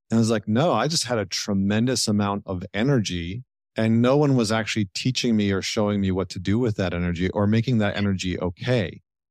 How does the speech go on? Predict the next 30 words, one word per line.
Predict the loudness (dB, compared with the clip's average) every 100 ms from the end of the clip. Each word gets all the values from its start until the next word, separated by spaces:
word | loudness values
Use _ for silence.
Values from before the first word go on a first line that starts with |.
| _ -2
And | 0
I | 2
see | 0 0 2
my | 2 2
son, | 0 0 0 0 -2 -4 -10 -2
who | 2 2
is | 2
this | -2 -4
beautiful, | -4 0 4 4 2 -2 -2 0 0 -2 _ _ _ _
his | -2 0 2
name | 2
is | 0
Code, | -2 2 2 2 -2 -10 -10
C | -2 0
O | 0
D | 0
E, | -2 0 -4
Code. | -2 0 0 -2 -6 _ _ _ -2
And | 0
I | 0
call | 2 2
him | 2
Code | 2 2
Dragon | 2 0 0 -4 -8 -4
'cause | -4 0
he's | -2 -2
just | -2 0 2 0
this, | 0 0 0
like, | -4 -4
fierce, | -8 -14 0 2 4 2 2 0